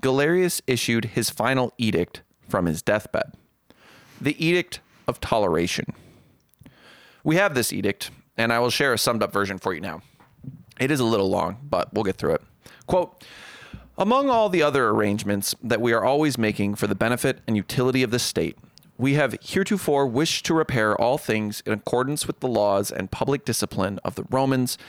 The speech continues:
and to ensure that even the Christians who abandoned the practice of their ancestors should return to good sense. Indeed,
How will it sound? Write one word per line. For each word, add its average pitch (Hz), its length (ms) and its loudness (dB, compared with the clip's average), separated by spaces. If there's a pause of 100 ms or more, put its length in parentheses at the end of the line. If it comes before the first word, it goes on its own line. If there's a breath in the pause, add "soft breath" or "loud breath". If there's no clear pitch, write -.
(140)
and 120 140 -2
to 123 100 2
ensure 120 360 0
that 110 200 0
even 180 340 0
the 185 60 0
Christians - 640 -6 (200)
who 110 140 0
abandoned 117 640 2
the 104 60 2
practice 120 560 -2
of 107 80 -2
their 110 160 2
ancestors 98 760 0 (360 loud breath)
should 143 200 -2
return 147 520 0
to 151 100 0
good 110 280 -2
sense. - 500 -2 (480 loud breath)
Indeed, 196 480 2